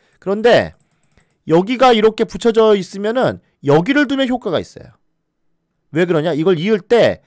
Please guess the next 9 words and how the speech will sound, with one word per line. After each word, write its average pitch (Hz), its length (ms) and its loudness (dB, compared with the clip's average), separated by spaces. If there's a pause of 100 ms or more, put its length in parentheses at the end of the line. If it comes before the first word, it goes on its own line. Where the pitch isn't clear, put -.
(560)
여기가 226 300 0
이렇게 226 160 2
넘어가 247 420 2
있다 190 240 2
보니까 165 520 -2 (220)
요걸 190 280 -2
잇는 247 320 -4
게 247 80 -2
가능해요. 80 400 -10